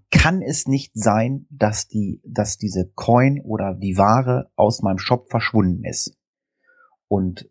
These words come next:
ähm, da haben wir einfach mal die Frage gestellt: Ist es möglich zu programmieren, dass man sagt, ich hab die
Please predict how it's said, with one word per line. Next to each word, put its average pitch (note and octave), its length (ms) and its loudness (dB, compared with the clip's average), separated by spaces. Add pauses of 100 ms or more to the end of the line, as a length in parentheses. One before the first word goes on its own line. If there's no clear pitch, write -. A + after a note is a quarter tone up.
ähm, F#2 400 -2
da F#2 160 2
haben A2+ 200 4
wir A2 120 4
einfach G#2+ 220 2
mal G#2 140 0
die F#2+ 80 2
Frage A2 320 0
gestellt: C#3 340 0
Ist - 240 -4
es A#2+ 160 -4
möglich C#3 400 0
zu C3 160 2
programmieren, A2 640 2
dass B2 160 0
man G#2+ 140 0
sagt, A#2 320 2
ich G#2 180 -10
hab A2 220 -6
die F#2+ 260 -6